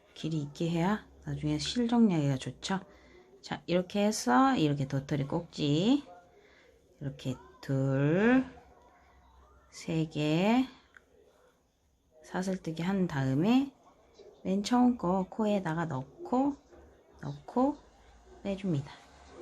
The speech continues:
그래서 도토리 꼭지 이렇게 세 번 떠가지고 잘라요.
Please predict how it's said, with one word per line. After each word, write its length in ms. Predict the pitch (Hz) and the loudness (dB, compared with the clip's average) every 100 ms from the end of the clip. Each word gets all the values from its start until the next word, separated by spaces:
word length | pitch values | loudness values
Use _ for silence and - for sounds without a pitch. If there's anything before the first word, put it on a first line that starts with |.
| - - - - | -20 -20 -20 -12
그래서 440 | 151 151 220 254 262 - - - - - - - - - - - - - | -10 -6 -2 0 -2 -12 -16 -18 -18 -18 -18 -18 -18 -18 -18 -18 -18 -10
도토리 320 | 170 160 165 | -8 -2 -2
꼭지 540 | 165 202 - - 135 - - - _ - - - - _ _ - | -2 -4 -6 -10 -10 -12 -20 -20 _ -20 -20 -20 -20 _ _ -14
이렇게 340 | 151 143 - 156 | -10 -10 -8 -8
세 200 | - 240 | -2 2
번 400 | 233 220 277 294 | 4 4 4 2
떠가지고 640 | - 220 220 208 165 160 202 302 - - - _ - - _ - - - - - - | -4 -2 0 0 0 0 2 2 0 -14 -20 _ -20 -20 _ -20 -20 -20 -20 -20 -14
잘라요. 640 | 208 226 208 165 208 | -4 0 2 2 0